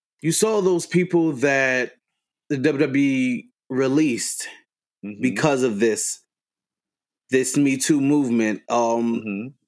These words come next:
Speaker 1: this stuff. Didn't release Velveteen.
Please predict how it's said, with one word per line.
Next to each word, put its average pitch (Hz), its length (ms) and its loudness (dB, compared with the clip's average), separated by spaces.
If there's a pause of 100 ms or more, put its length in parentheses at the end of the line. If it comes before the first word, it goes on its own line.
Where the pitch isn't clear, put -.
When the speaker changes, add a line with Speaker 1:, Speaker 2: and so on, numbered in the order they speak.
(220)
Speaker 1:
this 120 220 0
stuff. 117 320 -2 (1120)
Didn't 151 1080 -4
release 160 480 0
Velveteen. 123 800 -4